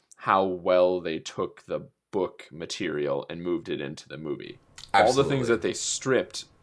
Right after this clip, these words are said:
Speaker 1: in particular in this movie, they did a better job of excising the stuff that you didn't need to get the story across.
Speaker 2: Absolutely. No, I, and I think that's,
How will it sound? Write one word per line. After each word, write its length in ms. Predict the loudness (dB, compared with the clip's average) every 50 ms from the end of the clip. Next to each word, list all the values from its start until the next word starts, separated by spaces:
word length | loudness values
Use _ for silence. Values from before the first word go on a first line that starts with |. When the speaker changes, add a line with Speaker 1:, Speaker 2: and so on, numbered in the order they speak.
| _ _
Speaker 1:
in 300 | -2 -2 -2 -2 -4 -6
particular 480 | -6 -8 -4 -2 -2 0 2 2 2 2
in 260 | 0 -2 -4 -4 2
this 260 | 2 2 2 2 -2
movie, 460 | -2 0 0 0 0 -2 -4 -6 -8 -12 _ _ -20 _ _ 0
they 80 | 0
did 160 | 2 2 2 2
a 60 | 0
better 400 | -4 -2 0 0 0 2 0 -2
job 360 | -2 0 0 0 0 0 -2
of 120 | -4 -6 -4 -2
excising 600 | -2 -2 -2 0 0 0 0 0 -2 -6 -10 -8
the 100 | -8 -10
stuff 240 | -6 -4 -4 -4 -4
that 160 | -6 -10 -10
you 100 | -10 -12 -12 -6
didn't 240 | -4 -4 -4 -4 -8
need 200 | -8 -8 -8 -8
to 60 | -10
get 120 | -14 -14
the 60 | -12 -12
story 280 | -10 -8 -8 -8 -8 -10
across. 420 | -10 -12 -14 -14 -14 -20 -20 -20 _ _ _ _ _ -2 0
Speaker 2:
Absolutely. 580 | 0 0 0 -4 -8 -8 -8 -8 -10 -12 -10 -4
No, 180 | 0 2 2
I, 120 | 4 6 6 6
and 80 | 4 2
I 60 | -2
think 200 | -2 -4 -2 2
that's, 300 | 2 0 0 0 -10